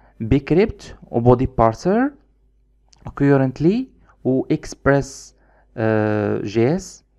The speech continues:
توجور اكسبريس جي اس، و از امبتي،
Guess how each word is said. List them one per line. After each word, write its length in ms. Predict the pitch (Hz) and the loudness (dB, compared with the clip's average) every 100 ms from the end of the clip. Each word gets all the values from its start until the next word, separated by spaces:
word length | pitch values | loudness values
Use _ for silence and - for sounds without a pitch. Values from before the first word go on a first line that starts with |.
| _ | _
توجور 320 | 170 151 139 | 0 2 2
اكسبريس 380 | 120 - - 110 | 0 -6 -2 -2
جي 220 | 101 123 | 0 -4
اس، 200 | 190 - _ _ - - - | -4 -8 _ _ -20 -20 -6
و 120 | - 131 | 0 2
از 220 | 117 - | 2 0
امبتي، 600 | 131 120 - 147 165 180 | -6 -4 -6 -4 -4 -6